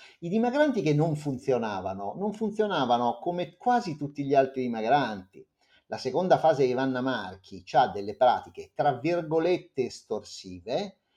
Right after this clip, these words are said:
nella misura in cui poi c'è un rapporto col consumatore che è uno a uno.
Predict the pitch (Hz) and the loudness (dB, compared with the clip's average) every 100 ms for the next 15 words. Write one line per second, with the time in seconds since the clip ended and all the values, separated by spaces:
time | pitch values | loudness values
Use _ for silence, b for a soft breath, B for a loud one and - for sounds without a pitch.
0 | _ _ 113 113 117 117 131 147 175 117 | _ _ -8 -6 -4 -4 -4 0 0 0
1 | 113 113 196 226 226 - 180 131 - 170 | -2 -6 -4 -2 -4 -2 0 0 0 -4
2 | 147 123 123 - 131 101 - 95 156 160 | -2 -2 -2 0 0 0 -4 -6 -4 -4
3 | 139 - 135 127 127 113 92 92 101 101 | -8 -8 -8 -8 -4 -4 -4 -8 -6 -4
4 | 160 147 110 135 139 113 - | -4 -2 0 0 -2 -6 -12